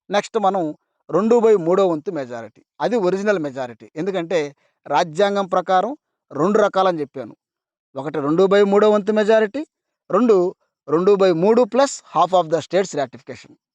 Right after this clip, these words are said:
ఆ రెండిటి గురించి చాలా డెప్త్‌గా మాట్లాడాలి. రెండు బై మూడో వంతు మెజారిటీ అంటే ఏంది? దీన్నే మనం స్పెషల్ మెజారిటీ అంటాం.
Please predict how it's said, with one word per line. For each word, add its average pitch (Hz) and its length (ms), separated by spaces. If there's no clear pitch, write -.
ఆ 151 100
రెండిటి 196 300
గురించి 160 580
చాలా 143 100
డెప్త్‌గా 135 380
మాట్లాడాలి. 87 500
రెండు 226 320
బై 262 180
మూడో 214 280
వంతు 190 240
మెజారిటీ 151 460
అంటే 120 260
ఏంది? 104 320
దీన్నే 220 320
మనం 214 300
స్పెషల్ 233 440
మెజారిటీ 170 460
అంటాం. 113 320